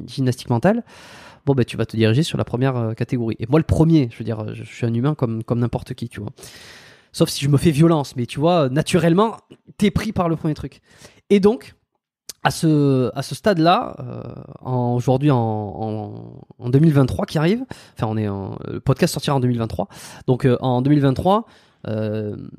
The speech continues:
les vidéos ou peut-être les youtubeurs ou les, les, les personnes qui vont cartonner sur cette plateforme ne seront plus ceux qui vont donner des informations factuelles. Nassim le fait très bien, mais Nassim a une grosse audience, il s'exprime très bien et il ne fait pas que ça.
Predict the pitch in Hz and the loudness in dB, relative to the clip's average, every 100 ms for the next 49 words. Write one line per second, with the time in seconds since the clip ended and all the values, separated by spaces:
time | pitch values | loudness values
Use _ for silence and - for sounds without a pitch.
0 | - _ _ _ _ _ _ _ - 151 | -20 _ _ _ _ _ _ _ 0 4
1 | 214 208 202 202 202 190 143 160 160 185 | 6 6 6 6 6 4 2 0 2 0
2 | 156 151 165 160 170 180 151 127 120 117 | 0 -2 -2 0 4 4 4 0 0 0
3 | 113 113 113 113 120 - 175 160 113 110 | -2 -2 -4 -2 -2 0 0 -2 -4 -6
4 | 156 - 147 147 104 - - 113 - 190 | -6 -2 0 0 -4 -10 -8 -6 0 2
5 | 226 - - - _ - 120 127 - 220 | 2 -6 -20 -20 _ 0 0 2 0 0
6 | 220 - 147 131 131 143 180 135 131 139 | 0 -2 -2 -2 2 2 2 2 0 0
7 | 139 - 120 190 - 147 180 269 _ _ | 0 -2 -6 -6 -4 0 2 0 _ _
8 | _ _ _ _ _ _ _ _ _ _ | _ _ _ _ _ _ _ _ _ _
9 | _ _ _ 202 233 - 208 170 175 - | _ _ _ 2 4 4 4 4 2 2
10 | 156 240 156 143 139 175 127 113 - 233 | 2 2 2 2 0 -4 -4 -4 0 0
11 | - 190 170 233 - - _ _ _ - | 2 2 2 0 -4 -16 _ _ _ -6
12 | - - 151 127 - 196 170 214 269 _ | -4 -4 -4 -4 2 2 4 2 -2 _
13 | - 147 143 185 240 - 202 170 | 0 2 2 2 0 0 0 0